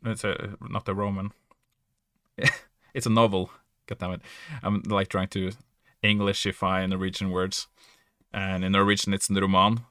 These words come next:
But if you try and say that in an English accent, it becomes a Roman. So, which is clearly not a novel. Uh, you might hear Norwegians make sl-, uh, slips like that.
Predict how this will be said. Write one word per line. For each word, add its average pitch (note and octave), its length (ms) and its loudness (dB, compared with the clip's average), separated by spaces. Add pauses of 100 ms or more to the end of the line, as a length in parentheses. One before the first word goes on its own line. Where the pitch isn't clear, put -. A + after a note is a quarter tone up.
(100)
But G2+ 140 0
if G2 100 -6
you G2+ 60 -4
try F#2+ 160 0
and F#2+ 100 -2
say G2 160 0
that F#2+ 180 0
in F#2+ 180 -2
an F#2 320 -2
English G2 340 -2
accent, G#2+ 380 -4
it G2 80 -6
becomes G2 320 -4
a F2+ 40 -2
Roman. G2+ 420 -2
So, F#2 320 -6 (220)
which - 160 -8
is G2+ 120 -4
clearly F#2+ 440 -2
not F#2 160 0
a F#2 60 -2
novel. F#2 380 -4 (680)
Uh, G2 320 -2 (2500)
you F#2+ 200 0 (120)
might G2 220 0
hear F#2+ 200 0
Norwegians F2+ 480 -4
make F2+ 180 -6
sl-, - 200 -6
uh, F#2+ 80 -8
slips - 320 -6
like F#2 120 -6
that. F#2+ 180 -8